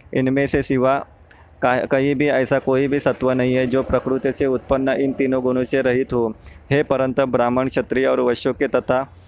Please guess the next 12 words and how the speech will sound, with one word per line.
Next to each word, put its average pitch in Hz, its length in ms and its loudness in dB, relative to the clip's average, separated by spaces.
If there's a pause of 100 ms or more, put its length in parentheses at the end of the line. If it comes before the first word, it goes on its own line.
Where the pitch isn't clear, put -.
(140)
शूद्रों 135 340 0
से 139 200 -2
कर्म 135 500 -2 (120)
स्वभाव 127 380 0
से 139 140 0
उत्पन्न 131 440 0
गुणों 127 300 0
द्वारा 123 260 2
विभक्त 127 420 0
किए 123 280 -2
गए 120 180 0
हैं। 113 260 -2